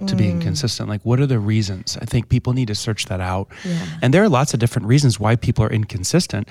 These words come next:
Speaker 2: Yeah.
Speaker 1: Um, I wrote a few down, and, and maybe this will help folks maybe say, "Oh, that's why I f-, really
Speaker 2: Mm-hmm.
Speaker 1: struggle out to, to, to be consistent in that area." I think that we live in a culture today that is an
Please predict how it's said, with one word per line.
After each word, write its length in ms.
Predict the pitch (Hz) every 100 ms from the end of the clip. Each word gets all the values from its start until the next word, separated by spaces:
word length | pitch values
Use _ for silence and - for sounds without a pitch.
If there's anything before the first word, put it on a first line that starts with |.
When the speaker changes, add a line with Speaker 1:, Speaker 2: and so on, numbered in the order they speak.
| -
Speaker 2:
Yeah. 300 | 175 175 175 -
Speaker 1:
Um, 240 | 110 104
I 80 | -
wrote 180 | 117 135
a 40 | 127
few 180 | 123
down, 320 | 107 113 110 113
and, 240 | 101 98
and 200 | - 110
maybe 220 | 110 113 107
this 280 | 110 - -
will 100 | 101
help 340 | 87 120 - -
folks 360 | - - 110 -
maybe 180 | 117 104
say, 160 | - 107
"Oh, 280 | - 175 160
that's 240 | 165 185
why 180 | 175 165
I 180 | 143 131 117 -
f-, 120 | -
really 300 | 202 143 143
Speaker 2:
Mm-hmm. 80 | 123
Speaker 1:
struggle 420 | 165 135 131 120
out 180 | 117 -
to, 160 | - 110
to, 220 | - 113
to 260 | 104 - 110
be 240 | 104 120
consistent 480 | - 113 127 - 113
in 80 | 104
that 140 | 110
area." 320 | 110 107 101 - - - -
I 80 | 131
think 300 | - 151 -
that 220 | 131 120 - - - - -
we 140 | 123
live 180 | 135 151
in 80 | 143
a 60 |
culture 420 | 110 - 113 - 110
today 600 | - 101 98 98 95 98 - - -
that 200 | 98 95
is 140 | 98
an 100 | 104